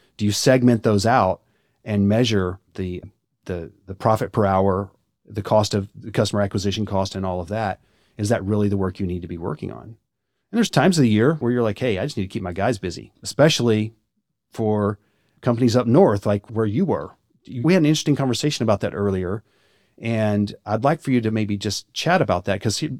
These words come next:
I, I used to think back in the day that, hey, our seasonal curve here in <laughs> Dallas, Texas is tough, man. We've got a, a slow winter that January and February <laughs> and a big spring.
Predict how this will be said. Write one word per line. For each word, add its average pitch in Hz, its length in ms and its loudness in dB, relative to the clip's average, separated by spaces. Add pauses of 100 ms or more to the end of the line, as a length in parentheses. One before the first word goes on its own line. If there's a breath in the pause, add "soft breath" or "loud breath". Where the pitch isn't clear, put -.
I, 135 200 0
I 120 100 -2
used 175 200 2
to 131 60 0
think 127 300 0
back 113 240 -2
in 104 60 0
the 98 60 0
day 160 280 2
that, 110 160 -4 (220)
hey, 175 180 2
our 160 80 4
seasonal 120 420 0
curve 147 360 0
here 123 200 0
in 117 220 0 (120)
<laughs> - 120 -20
Dallas, 127 360 0
Texas 117 640 -2 (720 soft breath)
is 117 460 -6
tough, 151 320 0
man. 131 240 0
We've 127 160 -2
got 117 180 -2
a, 95 160 -6
a 95 60 -10
slow 147 320 4
winter 135 440 2
that 104 220 -2
January 98 580 -2
and 92 140 -6
February 98 640 -2 (140)
<laughs> - 140 -16
and 147 100 8
a 131 60 2
big 151 240 0
spring. 131 500 -2